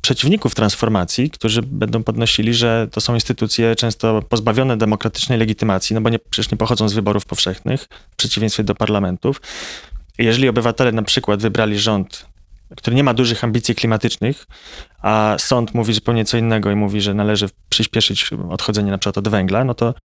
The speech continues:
tutaj powstaje pewien dysonans. Nie narażajmy się w ten sposób na to, że to poparcie dla transformacji będzie spadać. No, świetny przykład jest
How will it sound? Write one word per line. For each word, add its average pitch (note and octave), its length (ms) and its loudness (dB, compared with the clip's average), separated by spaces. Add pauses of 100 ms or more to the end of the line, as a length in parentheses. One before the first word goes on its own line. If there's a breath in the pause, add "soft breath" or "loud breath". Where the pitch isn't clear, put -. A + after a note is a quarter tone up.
(140)
tutaj C3+ 200 2
powstaje B2 320 0
pewien B2 420 0
dysonans. G#2 580 2 (400 loud breath)
Nie C#3+ 160 4
narażajmy D3+ 500 4
się C#3+ 260 2
w - 60 -8
ten C3 140 0
sposób - 380 0
na B2+ 120 2
to, C3+ 140 2
że B2 400 2 (140)
to - 60 0
poparcie - 360 0
dla B2 120 -2
transformacji A#2+ 600 0
będzie A#2+ 260 2
spadać. G#2 480 0
No, B2+ 100 0
świetny C#3+ 280 0
przykład - 340 0
jest - 280 0